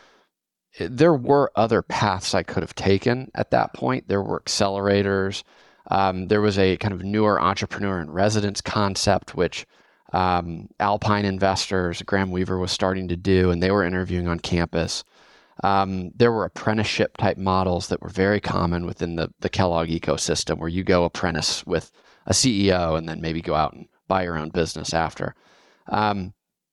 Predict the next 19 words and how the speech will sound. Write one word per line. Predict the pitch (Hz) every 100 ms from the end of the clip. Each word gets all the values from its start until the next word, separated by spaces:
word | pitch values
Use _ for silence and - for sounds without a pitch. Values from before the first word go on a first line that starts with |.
| _ _ _ _
but | 117 135
the | 131
way | 139 165
that | 147
I | 101 127
was | 113 -
thinking | 131 127 117
about, | 101 98 90 87 - _ _ _ _ _ _ -
uh, | 92 76
uh, | 95 -
about | 107 92 92
this | 87 -
path, | - 160 117 101 107
and | 101 -
it |
was | 101 92
a, | 87
a | -
professor | 92 - 123 - 107 95